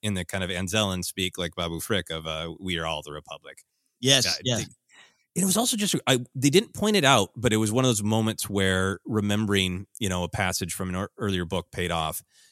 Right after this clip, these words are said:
Speaker 1: Do you remember the passage in Claudius Gray's Into the Dark where Reeth knows he has to, um, defend someone against the Nile, and he chops the arm off,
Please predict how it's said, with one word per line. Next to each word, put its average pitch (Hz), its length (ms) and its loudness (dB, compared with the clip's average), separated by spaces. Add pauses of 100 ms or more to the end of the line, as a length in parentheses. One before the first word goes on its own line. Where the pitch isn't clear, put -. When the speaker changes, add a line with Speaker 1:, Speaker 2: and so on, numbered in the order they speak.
Speaker 1:
Do 151 80 -4
you 185 120 -2
remember 185 380 2
the 135 100 -2
passage 120 540 -2
in 113 120 0
Claudius 120 300 0
Gray's 117 340 0
Into 113 160 -4
the 113 100 2
Dark 98 300 0
where 95 120 0
Reeth 107 280 0
knows 95 440 0
he 101 140 0
has 95 300 -2
to, 101 300 0 (420)
um, 85 380 -2 (180)
defend 107 560 0
someone 117 300 0
against 107 320 0
the 110 80 0
Nile, 101 500 2
and 101 200 -2
he 92 320 -2 (220)
chops 107 300 0
the 123 100 0
arm 95 260 0
off, 123 320 2